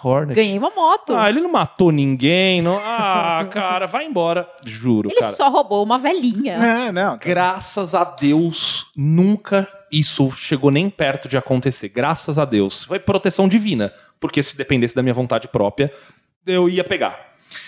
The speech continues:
Speaker 1: É... Pensei em começar a fa-, fazer coisa errada. Aí, sei lá, chegava em casa e via minha mãe, né?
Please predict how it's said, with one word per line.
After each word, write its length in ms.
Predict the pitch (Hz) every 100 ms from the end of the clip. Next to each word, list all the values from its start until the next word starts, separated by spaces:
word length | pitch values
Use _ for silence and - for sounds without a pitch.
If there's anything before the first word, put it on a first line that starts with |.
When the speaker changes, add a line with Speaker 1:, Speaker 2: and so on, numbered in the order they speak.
| - -
Speaker 1:
É... 880 | 120 123 123 117 113 110 104 101 - _ _ -
Pensei 240 | 151 139
em 20 |
começar 220 | 156 143 143
a 40 |
fa-, 240 | - -
fazer 280 | 131 147 127
coisa 180 | 139 131
errada. 440 | 147 143 156 180 180 -
Aí, 180 | 135
sei 180 | 147 202
lá, 100 | 170
chegava 320 | 127 123 131 135
em 60 |
casa 320 | 131 123 131
e 40 | 135
via 200 | 117 131
minha 200 | 131 131
mãe, 340 | 120 117 131
né? 280 | 165 110 135